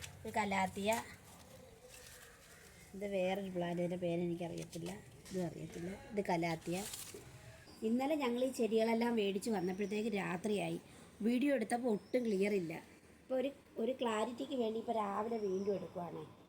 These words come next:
ദാ ബിർക്കിൻ്റെ രണ്ട് പ്ലാന്റ് മേടിച്ച്, കുറേ വലിയ പ്ലാന്റാണ്. നിങ്ങൾ പലരും കമന്റ് ചെയ്യും മുന്നൂറ് രൂപ എന്നൊക്കെ പറയുമ്പോൾ ഇത് ഞങ്ങൾക്ക് നൂറ്റമ്പതിന് കിട്ടി, നൂറിന്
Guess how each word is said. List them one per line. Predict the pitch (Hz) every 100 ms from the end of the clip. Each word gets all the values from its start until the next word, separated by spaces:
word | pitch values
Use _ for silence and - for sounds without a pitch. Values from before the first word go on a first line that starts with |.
| - - - -
ദാ | 208 190
ബിർക്കിൻ്റെ | 208 202 240 220 233 - - - - - - - - - -
രണ്ട് | 202 214 240 302
പ്ലാന്റ് | 208 180 185
മേടിച്ച്, | 180 170 214
കുറേ | 220 240 226
വലിയ | 196 202 254 277
പ്ലാന്റാണ്. | 196 160 170 156 - - - - - - - -
നിങ്ങൾ | 247 285 294
പലരും | 233 226 269 254
കമന്റ് | 202 214 220 220
ചെയ്യും | 190 202
മുന്നൂറ് | 196 220 240 226
രൂപ | 190
എന്നൊക്കെ | 190 190 190
പറയുമ്പോൾ | 190 202 208
ഇത് | 220 214
ഞങ്ങൾക്ക് | 208 208 208
നൂറ്റമ്പതിന് | 202 190 202 208 208
കിട്ടി, | 190 202 196
നൂറിന് | 185 196 202